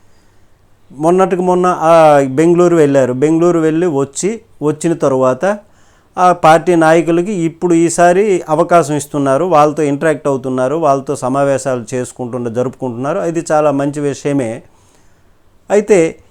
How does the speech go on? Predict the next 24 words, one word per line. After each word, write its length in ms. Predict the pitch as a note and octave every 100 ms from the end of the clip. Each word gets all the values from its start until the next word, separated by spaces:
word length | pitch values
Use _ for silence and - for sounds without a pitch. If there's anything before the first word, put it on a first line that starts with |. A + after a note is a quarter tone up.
| D3+
ఇంకా 440 | F#3+ A3 A#3+ A3+ E3+
అట్టడుగు 480 | E3 F#3 G#3 G3
ఉన్నటువంటి 640 | G3+ G3 G3 F3+ F#3+ F3 F3+
స్థాయికి 400 | - F3+ F3+ E3+
మొన్నటికి 360 | E3 E3+ E3+
మొన్న 200 | F3+ F3
వచ్చి, 220 | F3 - F#3
ఈ 240 | E3+ D#3+
గురువారం, 640 | C#3 D#3+ E3+ E3+ E3+ E3+ D3
ఈ 300 | D#3 D#3 D3
శుక్రవారం, 480 | D#3 - E3+ E3
ఈ 300 | D3 E3+ E3+
సందర్భాల్లో 880 | D#3 E3 E3+ E3+ D3+ E3+ E3+ F3+ G3 D3+
ఈ 380 | D#3 D#3 C#3+ A#2 - _ -
కేంద్ర 280 | D3 E3+ E3+
కార్యాలయానికి 1120 | F3 D#3 D#3+ D#3+ D#3 D3+ D3+ D3+ D3 F3+ A3 - _ _ _ _ _ _ - -
పార్టీ 560 | C#3+ D3+ D3+ D3+ B2+ - - _ _ _ -
కార్యకర్తలు, 720 | D3 D#3+ D#3 D3+ E3 E3 G3 - _ _ _ _ _ _ -
అభిమానుల్ని 800 | D3+ D#3+ E3+ D#3+ D3+ D#3 D#3+ F#3+
ఎవరిని 420 | D3+ D3 D3 D3+
రావద్దని 540 | C#3 C3+ C#3+ C#3 C#3+ B2+
చెప్పండి 420 | C3+ C3 C3+ C3+
అని 200 | C#3+ D#3+
చెప్పడం, 480 | D#3+ D3+ D3+ C#3+ C#3+